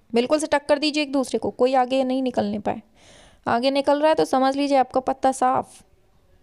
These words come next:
हम्म, शाबाश, very good।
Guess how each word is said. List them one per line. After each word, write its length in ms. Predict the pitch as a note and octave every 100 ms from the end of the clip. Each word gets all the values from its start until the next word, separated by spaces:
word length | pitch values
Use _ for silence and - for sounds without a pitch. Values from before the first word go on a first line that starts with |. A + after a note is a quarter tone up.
| _ _ _ _ _ _ -
हम्म, 340 | A3+ B3+ A3+ - _ _ _ - - - -
शाबाश, 600 | - - A3 - - - A#3
very 220 | A#3+ A#3
good। 200 | -